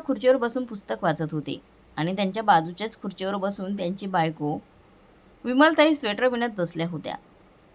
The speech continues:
तेवढ्यातच त्यांचा नातू काही पुस्तके घेऊन आला आणि म्हणाला,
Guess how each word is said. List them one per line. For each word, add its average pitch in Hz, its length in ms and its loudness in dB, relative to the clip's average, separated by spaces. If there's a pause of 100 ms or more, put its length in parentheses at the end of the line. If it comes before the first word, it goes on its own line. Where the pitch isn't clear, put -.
(200)
तेवढ्यातच 180 420 0
त्यांचा 180 280 0
नातू 180 280 2
काही 202 220 -4
पुस्तके 190 480 -8
घेऊन 196 280 -2
आला 160 240 2
आणि 170 200 0
म्हणाला, 170 480 -2